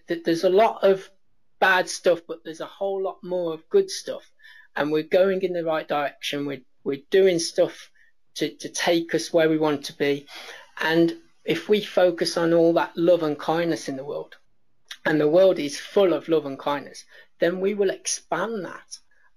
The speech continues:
and attract more of that collectively into our world. So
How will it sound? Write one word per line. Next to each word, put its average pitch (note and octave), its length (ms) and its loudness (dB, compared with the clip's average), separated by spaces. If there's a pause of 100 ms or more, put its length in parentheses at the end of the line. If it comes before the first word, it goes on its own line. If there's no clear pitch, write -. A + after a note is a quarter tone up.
and E3 380 0 (300)
attract - 560 -2
more G3 420 4
of - 100 -4
that - 200 -8 (100)
collectively - 1000 -6 (280)
into E3 440 0
our C#3 160 -4
world. D3+ 420 -6 (340)
So F#3 300 2